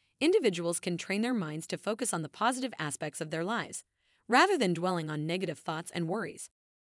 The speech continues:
It is important to choose affirmations that are specific and personalized to an individual's goals and needs. For example, an individual who is struggling with low self-esteem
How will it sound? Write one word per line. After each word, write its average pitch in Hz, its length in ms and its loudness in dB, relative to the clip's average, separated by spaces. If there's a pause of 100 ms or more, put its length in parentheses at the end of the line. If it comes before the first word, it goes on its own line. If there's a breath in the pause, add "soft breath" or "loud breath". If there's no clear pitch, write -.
(500)
It 349 120 8
is 392 140 4
important 185 400 0
to 151 80 -4
choose 165 320 2
affirmations 170 680 0
that 170 140 0
are 170 40 2
specific 277 680 0
and 175 140 0
personalized 160 640 -2
to 180 80 -2
an 165 140 0
individual's 156 580 -2
goals 143 380 -4
and 170 120 2
needs. 220 380 -2 (800)
For 381 120 8
example, 160 520 2
an 196 200 0
individual 175 580 2
who 170 140 0
is 151 100 0
struggling 220 460 2
with 156 160 -4
low 180 160 4
self-esteem 190 680 -2